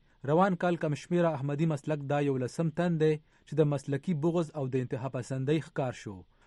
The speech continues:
همدا شان د روان کال مئی په شپاړلسمه نیټه هم یو پنځه شپېته کلن یو احمدي مشر تن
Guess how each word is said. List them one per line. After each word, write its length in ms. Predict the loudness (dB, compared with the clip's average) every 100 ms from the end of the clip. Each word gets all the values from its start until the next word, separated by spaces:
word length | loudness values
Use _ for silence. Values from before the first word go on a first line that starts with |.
| _
همدا 280 | 4 6 4 4
شان 220 | 2 4
د 80 | 4
روان 260 | 4 2 2
کال 180 | 0 2
مئی 180 | 2 0
په 160 | -2 -4
شپاړلسمه 540 | -4 -2 -2 -2 0
نیټه 220 | 0 0 2
هم 120 | 2 0 -2 _ -2
یو 120 | 0 0
پنځه 360 | 0 2 0 0
شپېته 220 | -2 0 -2
کلن 320 | 0 0 2
یو 160 | 0 -2
احمدي 380 | -4 -2 0 0
مشر 240 | 0 -2 0
تن 240 | -2 -2